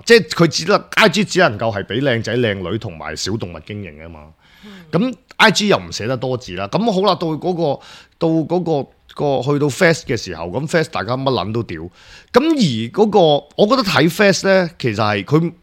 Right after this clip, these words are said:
Speaker 1: 佢，佢個 Fest 唔係反映整個世界、整個社會嘅民情。但係我覺得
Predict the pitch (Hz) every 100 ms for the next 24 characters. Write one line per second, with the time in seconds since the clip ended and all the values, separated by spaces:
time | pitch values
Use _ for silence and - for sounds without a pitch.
0 | - 170 180 160 - _ - 190 196 -
1 | 226 277 269 - 131 117 113 - - 139
2 | 196 190 185 - - - 95 101 175 156
3 | 123 120 104 92 92 98 90 113 131 -
4 | 92 92 117 85 71 76 82 76 _ -
5 | - - - _ _ _ 151 165 156 147
6 | 165 151 143 139 - 123 165 151 175 220